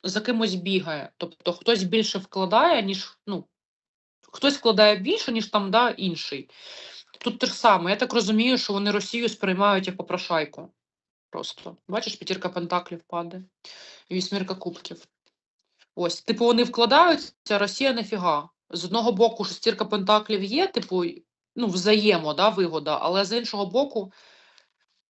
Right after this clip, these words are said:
ну, Росія, знаєш, е, якось воно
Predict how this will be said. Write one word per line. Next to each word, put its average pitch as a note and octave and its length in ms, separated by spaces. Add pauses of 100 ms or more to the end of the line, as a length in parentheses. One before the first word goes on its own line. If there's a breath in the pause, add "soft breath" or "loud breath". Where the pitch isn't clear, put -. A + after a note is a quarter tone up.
(800)
ну, C4 580 (460)
Росія, C4+ 640
знаєш, E4+ 480
е, F#3+ 340 (880 loud breath)
якось A#3+ 600
воно B3 680